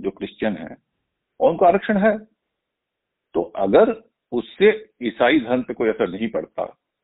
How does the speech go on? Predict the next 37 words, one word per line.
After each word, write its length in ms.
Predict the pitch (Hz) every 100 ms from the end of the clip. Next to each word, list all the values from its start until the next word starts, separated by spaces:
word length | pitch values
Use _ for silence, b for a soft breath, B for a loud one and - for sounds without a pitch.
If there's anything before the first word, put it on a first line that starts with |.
| _ _
कि 80 | 127
वह 340 | 131 131 127 -
ट्राइब 400 | 117 110 117 117
जो 160 | 107
है 180 | 110 110
हिंदू 480 | 110 - 104 113 135
को 140 | 143
भी 140 | 127 143
है, 240 | 127 156 - _ _ _ _
ईसाई 220 | 95 98 98
को 160 | 113
भी 120 | 110
है, 100 | 107 143 _ _ _ _ _ _ _ _
तो 100 | 196
वहां 320 | 190 123 143
तो 100 | 180
कोई 80 | 202
अंतर 220 | 208 202
नहीं 140 | 233 247
पड़ा। 200 | 208 202
तो 80 |
ऐसा 200 | 170 156
तो 100 | 185
नहीं 120 | 190 208
है 60 |
कि 80 | 196
शेड्यूल 280 | 175 156 170
का, 180 | 156 147
शेड्यूल 500 | - 143 139 135 147
ट्राइब 240 | 143 139
के 160 | 143 135
किसी 260 | 135 139
व्यक्ति 280 | 127 120 131
को 80 | 123
आरक्षण 320 | 110 101 117
मिल 180 | 113 113
जाता 260 | 92 -